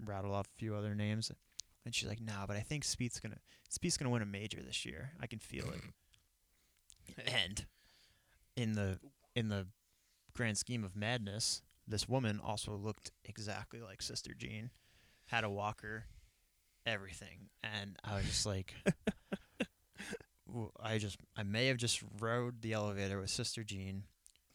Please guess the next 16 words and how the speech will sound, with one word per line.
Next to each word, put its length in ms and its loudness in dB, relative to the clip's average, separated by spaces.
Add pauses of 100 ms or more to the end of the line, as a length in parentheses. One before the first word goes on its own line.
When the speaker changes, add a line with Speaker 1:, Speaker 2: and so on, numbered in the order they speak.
(420)
Speaker 1:
and 160 -6
she 140 0
told 300 -2
me 280 -6 (120)
that 200 -4 (100)
Jordan 260 0
Spieth 260 -8
is 80 -6
gonna 140 -12
win 120 -12
a 40 -16
major 340 -14
this 160 -4
year. 120 0
Speaker 2:
Yep. 100 -2 (1200)
Speaker 1:
And 880 0